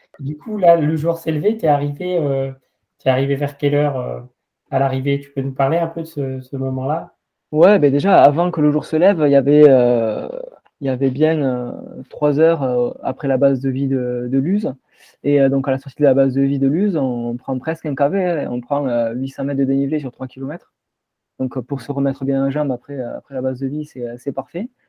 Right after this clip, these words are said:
Speaker 2: Et, euh, donc, je suis arrivé à Tournabou, euh, le dernier gros ravitaillement, euh, qui est à trente kilomètres de l'arrivée, euh,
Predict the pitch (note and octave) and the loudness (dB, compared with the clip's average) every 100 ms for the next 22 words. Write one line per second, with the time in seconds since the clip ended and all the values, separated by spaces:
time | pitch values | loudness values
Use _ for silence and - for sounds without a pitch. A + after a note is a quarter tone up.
0 | _ _ _ _ _ _ _ D3 C#3+ C3+ | _ _ _ _ _ _ _ 2 4 4
1 | C3+ C3+ C3 C#3 C3+ - C3 C#3 E3 C#3 | 2 2 0 -2 -4 -4 -2 0 0 0
2 | - D3+ C#3+ C#3 D#3+ F3+ E3+ C3+ B2 B2 | -2 -2 0 0 -2 2 4 4 2 0
3 | B2+ B2 B2+ - B2+ C#3+ C#3 C#3+ C3+ D3 | -4 -4 -8 -10 -6 -4 -2 0 2 2
4 | C#3 D3 C#3+ D3+ D3 D#3 D#3+ D3+ B2+ B2 | 2 2 2 -2 -2 -4 -4 -4 -4 -4
5 | B2 A#2+ - _ _ _ - B2+ D3+ C#3 | -4 -4 -8 _ _ _ -6 -4 -2 -4
6 | D3 C#3+ C#3+ C#3+ C#3+ C#3+ D#3+ D#3+ C#3 B2 | -2 0 2 2 0 0 0 0 0 -2